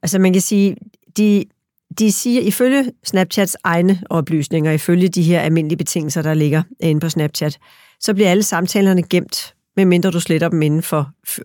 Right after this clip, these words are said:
på fireogtyve timer. Og efter fireogtyve timer, så skal du længere ind i dine indstillinger for at få indholdet af samtalerne slettet. Det er jo en, noget, man skal ind og se på i m-, langt højere grad. Hva-, hva-, at, hvordan kan det her egentlig lade sig gøre?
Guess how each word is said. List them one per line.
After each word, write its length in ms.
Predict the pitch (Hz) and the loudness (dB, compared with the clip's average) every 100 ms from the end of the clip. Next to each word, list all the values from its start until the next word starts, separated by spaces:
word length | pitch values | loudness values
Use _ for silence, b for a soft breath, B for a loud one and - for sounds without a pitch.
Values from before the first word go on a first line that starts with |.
| - | -6
på 80 | 160 | -6
fireogtyve 400 | - 151 - 147 | -2 -4 -2 -6
timer. 320 | - 135 131 - _ _ b b b b b b b _ 170 | -4 -4 -4 -6 _ _ b b b b b b b _ -2
Og 140 | 165 - | -2 0
efter 240 | 240 262 | -2 -2
fireogtyve 380 | - 233 220 226 | 0 0 0 -2
timer, 280 | - 208 208 | 0 0 0
så 120 | 208 | -2
skal 180 | - 196 | -4 0
du 60 | |
længere 280 | 190 190 214 | 2 4 2
ind 100 | 185 | 2
i 40 | 175 | 0
dine 200 | 180 160 | 0 0
indstillinger 400 | 156 180 165 165 | -2 -4 -4 -4
for 160 | - | -4
at 60 | 165 | -4
få 60 | - | -2
indholdet 360 | 170 170 180 170 | -2 0 0 -2
af 100 | 160 | -4
samtalerne 580 | 151 156 - 156 151 | -4 -6 -4 -2 -2
slettet. 380 | 147 - 139 175 - b b b b b b _ _ _ - | -2 -6 -8 -10 -12 b b b b b b _ _ _ -2
Det 180 | 233 208 | 2 2
er 100 | 185 | 2
jo 260 | 220 220 - _ _ _ | 2 0 -6 _ _ _
en, 140 | 202 180 | 0 2
noget, 240 | 180 196 | 4 4
man 140 | 208 180 | 2 0
skal 240 | - 170 180 | -2 -4 -4
ind 100 | 180 | -6
og 60 | |
se 240 | 160 196 160 | -6 -8 -10
på 280 | - 180 - _ | -2 -2 -2 _
i 80 | 190 | -2
m-, 320 | 175 156 _ - | 0 -2 _ -6
langt 260 | 175 165 | -6 -4
højere 260 | 170 165 170 | -2 0 -2
grad. 260 | 151 156 - _ _ - | -2 -6 -6 _ _ -10
Hva-, 180 | 170 175 - | -4 -4 -2
hva-, 100 | 185 - | -4 -4
at, 120 | 165 - | -8 -6
hvordan 340 | 170 170 170 | -4 0 0
kan 200 | 175 202 | 0 -2
det 200 | - 185 | 0 2
her 200 | 180 170 - | 2 0 0
egentlig 400 | 175 165 165 147 | -4 0 -2 -2
lade 100 | - 139 | -4 -4
sig 120 | 151 | -6
gøre? 260 | - 151 | -8 -8